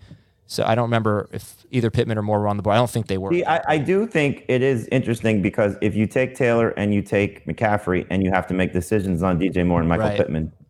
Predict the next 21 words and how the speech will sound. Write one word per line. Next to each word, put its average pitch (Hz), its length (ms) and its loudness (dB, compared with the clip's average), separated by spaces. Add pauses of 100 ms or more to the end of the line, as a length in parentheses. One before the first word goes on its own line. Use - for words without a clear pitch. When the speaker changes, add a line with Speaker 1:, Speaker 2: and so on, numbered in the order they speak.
(140)
Speaker 1:
Right. 95 180 -8
Speaker 2:
you 101 120 4
wanna 104 260 4
take 98 360 0
two 110 200 0
Colts, - 560 -2 (100)
which 92 280 0
that 117 260 0
I 117 60 4
don't 104 100 0
really 98 120 2
have 90 120 4
much 87 200 0
of - 60 -14
a - 20 -14
problem 82 200 2
with, 82 160 0
but 85 120 0
two 131 100 2
<laughs> - 80 -4
Panthers, - 560 0